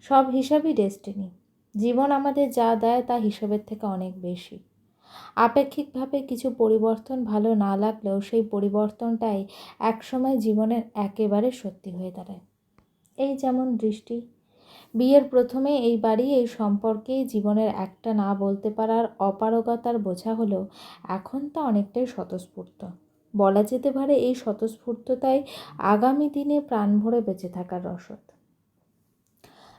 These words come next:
সকালে ব্রেকফাস্ট সবার জন্য বানানো হয়ে গেছে। বাড়ির সবাই খাবার টেবিলে এসে বসলেও যার জন্য দৃষ্টি অপেক্ষা করছে তার পাত্তা নেই। শুভ আসছে না কেন?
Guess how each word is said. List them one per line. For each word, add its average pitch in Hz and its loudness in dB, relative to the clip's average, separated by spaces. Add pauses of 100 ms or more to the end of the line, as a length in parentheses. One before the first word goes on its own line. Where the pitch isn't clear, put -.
সকালে 285 6
ব্রেকফাস্ট 240 -2
সবার 202 -2
জন্য 226 -2
বানানো 190 -2
হয়ে 190 -6
গেছে। 196 -14 (360)
বাড়ির 208 4
সবাই 214 0
খাবার 196 -6
টেবিলে 208 0
এসে 208 -4
বসলেও 220 -2 (380)
যার 220 6
জন্য 294 -2
দৃষ্টি 254 -4
অপেক্ষা 220 -6
করছে 247 -8
তার 190 -10
পাত্তা - -14
নেই। 220 -12 (800)
শুভ 277 -2
আসছে 233 2
না 254 -2
কেন? 185 -8